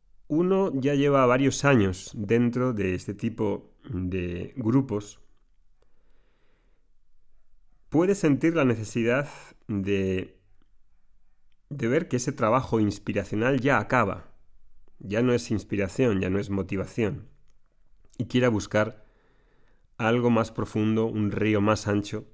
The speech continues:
que desemboca todos esos grupos, esos inspiracionales, en ese mar ancho que es el autoconocimiento. Eso existe hasta que entras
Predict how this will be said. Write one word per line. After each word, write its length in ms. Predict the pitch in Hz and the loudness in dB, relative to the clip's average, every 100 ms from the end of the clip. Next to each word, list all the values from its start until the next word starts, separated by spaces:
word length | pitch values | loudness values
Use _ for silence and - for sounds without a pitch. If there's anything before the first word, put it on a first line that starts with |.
| - - - - _ _ _ | -20 -20 -20 -20 _ _ _
que 100 | - | -2
desemboca 580 | 110 107 123 127 147 160 | -2 2 2 2 0 -2
todos 240 | 127 110 110 | 0 -2 -2
esos 220 | 123 113 | -4 0
grupos, 640 | 135 131 135 139 - - | 0 0 -6 -6 -14 -20
esos 280 | - - - - | -20 -20 -16 -12
inspiracionales, 960 | 131 - 101 95 107 117 120 131 - - - _ - - - | -12 -4 -2 0 0 0 0 -4 -8 -20 -20 _ -20 -16 -6
en 100 | 107 | -2
ese 420 | 123 120 120 - - | 0 0 -4 -4 -4
mar 320 | 107 110 120 | 2 6 6
ancho 280 | 120 127 120 | 6 4 2
que 100 | 107 | 0
es 100 | 92 | 0
el 80 | 98 | 0
autoconocimiento. 880 | 92 98 95 95 - 98 90 82 - - _ _ _ _ _ - - - _ _ _ _ _ _ _ _ _ _ _ _ _ _ _ _ _ _ _ - - _ _ _ _ - - _ _ _ | 0 -2 -4 -4 -2 -2 -2 -6 -14 -20 _ _ _ _ _ -20 -20 -20 _ _ _ _ _ _ _ _ _ _ _ _ _ _ _ _ _ _ _ -20 -20 _ _ _ _ -20 -20 _ _ _
Eso 260 | - 151 160 | -4 0 0
existe 760 | 147 - 165 - 165 170 - - | -2 -2 -4 -4 -6 -6 -12 -6
hasta 400 | 107 - - 98 | -6 -4 -4 -2
que 160 | 113 135 | 0 2
entras 640 | 160 160 156 151 - - | 2 2 -2 -4 -12 -16